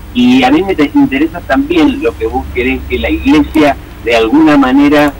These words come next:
se ponga a trabajar como lo hizo con el cura Brochero, como lo hizo con Seferino, que se ponga a trabajar con la difunta Correa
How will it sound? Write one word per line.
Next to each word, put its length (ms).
se 80
ponga 320
a 60
trabajar 440
como 220
lo 140
hizo 200
con 140
el 140
cura 260
Brochero, 580
como 220
lo 180
hizo 240
con 180
Seferino, 480
que 100
se 100
ponga 220
a 40
trabajar 460
con 160
la 60
difunta 400
Correa 500